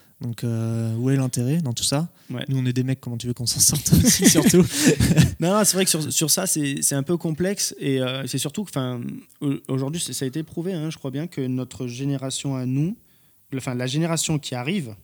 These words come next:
Speaker 2: donc, euh, vraiment des réseaux sociaux avant, avant la mienne, par exemple, j'ai plus de trente ans,
Speaker 1: Ouais.
Speaker 2: euh, est plus bête que la génération d'avant.
Speaker 1: C'est vrai ?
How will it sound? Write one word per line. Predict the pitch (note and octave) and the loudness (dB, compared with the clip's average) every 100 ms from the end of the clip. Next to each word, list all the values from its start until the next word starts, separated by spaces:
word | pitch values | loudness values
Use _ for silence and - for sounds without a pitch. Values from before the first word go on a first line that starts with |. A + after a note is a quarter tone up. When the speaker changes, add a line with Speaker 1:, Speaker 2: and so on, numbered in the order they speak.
| - | -18
Speaker 2:
donc, | - A2 | -16 -8
euh, | A#2+ A2 | -8 -8
vraiment | B2 C#3+ C#3+ | -2 0 0
des | |
réseaux | B2+ C3 | 0 0
sociaux | B2+ B2+ C3+ - | 0 0 -2 -2
avant, | C#3+ C#3+ C3 A#2+ A#2 | 0 2 2 0 -4
avant | A#2 A#2 B2 | -6 -4 -4
la | A#2+ | 0
mienne, | C#3+ C3 G#2+ | 2 0 -6
par | - A2+ | -12 -10
exemple, | A#2 | -8
j'ai | A2+ | -10
plus | A#2 | -10
de | - | -10
trente | B2 A#2+ | -10 -4
ans, | E3 G#3+ - - C3 | -6 -6 -18 -14 -12
Speaker 1:
Ouais. | A#2+ _ - | -12 _ -4
Speaker 2:
euh, | B2 A2+ - _ | -2 -4 -8 _
est | C3+ | -4
plus | - - C3 | 0 0 0
bête | A#2+ E3+ - - _ _ _ | 2 0 0 -10 _ _ _
que | - | -4
la | C3+ | -2
génération | B2+ B2+ B2+ - | -2 -4 -4 -4
d'avant. | C#3+ C3 A#2+ - | -2 -2 -4 -8
Speaker 1:
C'est | C#3 | -4
vrai ? | D3 | -4